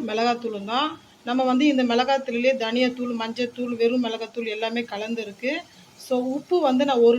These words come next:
டீஸ்பூன் எடுத்திருக்கேன். மிளகாத்தூள் வந்து நான் ரெண்டு டீஸ்பூன் எடுத்திருக்கேன்.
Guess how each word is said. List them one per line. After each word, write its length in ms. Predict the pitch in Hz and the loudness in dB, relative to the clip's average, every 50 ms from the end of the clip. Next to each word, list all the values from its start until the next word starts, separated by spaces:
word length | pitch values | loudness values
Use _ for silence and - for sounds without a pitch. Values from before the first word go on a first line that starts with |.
| 247 | 2
டீஸ்பூன் 400 | - 262 269 269 262 - 247 226 | -4 -6 -6 -6 -6 -6 -6 -6
எடுத்திருக்கேன். 520 | 214 208 202 214 208 196 - 233 240 262 269 240 | -6 -6 -10 -10 -10 -6 -2 -2 0 0 0 -2
மிளகாத்தூள் 540 | 226 220 233 247 277 277 269 262 240 233 | -2 -4 -2 -2 -2 -4 -4 -4 -6 -4
வந்து 140 | 220 226 233 | -4 -4 -4
நான் 180 | 247 233 214 - | -4 -4 -4 -4
ரெண்டு 180 | 214 233 233 240 | -6 -4 -4 -4
டீஸ்பூன் 460 | 240 247 247 240 240 - - 226 214 | -4 -4 -6 -6 -8 -10 -14 -14 -14
எடுத்திருக்கேன். 520 | 208 202 - 208 190 - 240 247 277 294 | -14 -16 -18 -20 -12 -6 -4 -2 -2 -2